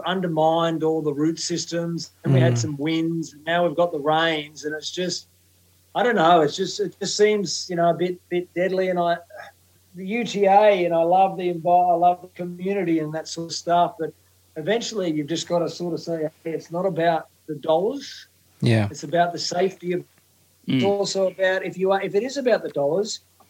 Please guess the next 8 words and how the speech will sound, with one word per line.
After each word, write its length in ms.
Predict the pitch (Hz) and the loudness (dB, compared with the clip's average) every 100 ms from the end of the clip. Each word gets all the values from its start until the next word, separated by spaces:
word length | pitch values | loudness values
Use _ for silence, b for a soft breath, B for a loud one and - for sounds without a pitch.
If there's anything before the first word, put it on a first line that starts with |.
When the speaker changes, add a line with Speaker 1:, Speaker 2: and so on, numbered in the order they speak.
| _ | _
Speaker 1:
what 200 | 226 247 | -4 -2
you 80 | 240 | 0
wanna 220 | 202 180 | 2 0
do 240 | 156 262 233 | -2 0 0
is 120 | 143 | 4
have 240 | 156 151 | 2 2
repeat 420 | 165 160 190 190 | -2 -2 -4 -4
business. 560 | - 262 262 - - | -6 -6 -8 -12 -14